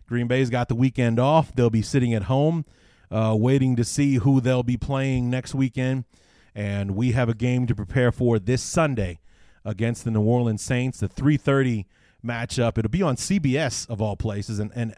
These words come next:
all N F C matchup on, uh, C B S. Uh, we get Nance and Romo, so at least we get the best team in the business,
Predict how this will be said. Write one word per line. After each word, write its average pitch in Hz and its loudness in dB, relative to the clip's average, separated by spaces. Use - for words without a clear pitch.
all 143 2
N 139 0
F 127 -2
C 151 -6
matchup 113 -2
on, 131 2
uh, 117 0
C 135 0
B 113 2
S. 117 -4
Uh, 107 2
we 120 4
get 123 -2
Nance 139 -2
and 117 -2
Romo, 117 2
so 120 -4
at 110 -6
least 123 -4
we 123 -2
get 113 0
the 104 -6
best 110 -2
team 127 -2
in 104 0
the 98 -4
business, 113 -2